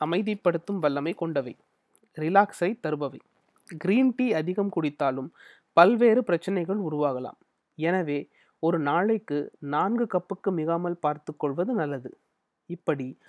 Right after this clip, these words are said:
ஆறு வாரங்களுக்கு தொடர்ந்து கிரீன் டீ குடித்தால் அது மன அழுத்தத்துக்கு காரணமாகும் கார்டிசால்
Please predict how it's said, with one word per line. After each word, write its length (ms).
ஆறு 380
வாரங்களுக்கு 720
தொடர்ந்து 600
கிரீன் 340
டீ 140
குடித்தால் 540
அது 420
மன 340
அழுத்தத்துக்கு 720
காரணமாகும் 840
கார்டிசால் 580